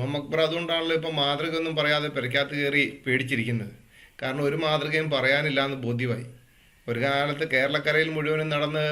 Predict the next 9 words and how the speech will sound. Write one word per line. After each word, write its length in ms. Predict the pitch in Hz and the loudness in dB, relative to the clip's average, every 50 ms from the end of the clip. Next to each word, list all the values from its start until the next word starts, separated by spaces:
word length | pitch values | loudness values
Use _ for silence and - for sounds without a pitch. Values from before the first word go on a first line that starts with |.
| 147 147 143 | -2 -2 -2
മുഹമ്മദിന് 420 | 120 135 139 139 143 147 156 156 151 | -2 -2 -2 -2 -2 -4 -2 -2 -2
മാത്രം 260 | 147 143 143 143 147 147 135 | -2 -2 -2 -4 -4 -2 -2
മാതൃക 280 | 127 131 135 131 139 147 151 | 0 0 0 0 0 0 0
എന്ന് 100 | 151 156 151 | 0 0 0
പറഞ്ഞപ്പോൾ 440 | 139 135 135 127 127 143 139 113 92 - - - - - - - _ - | 0 0 -2 -2 -2 -2 -2 -2 -4 -6 -10 -18 -20 -20 -20 -20 _ -10
മുഹമ്മദിന്റെ 460 | 120 120 123 127 139 143 139 143 156 156 147 139 | -6 -4 -2 -2 -2 -2 -2 -2 -2 0 0 0
മാതൃക 360 | 135 135 143 143 156 160 165 160 | 0 0 0 0 -2 -2 -2 -2
അന്വേഷിച്ചു 360 | 156 156 151 147 147 131 151 151 | 0 0 0 0 0 -2 -4 -4
പോയ 200 | 139 151 147 | -2 0 0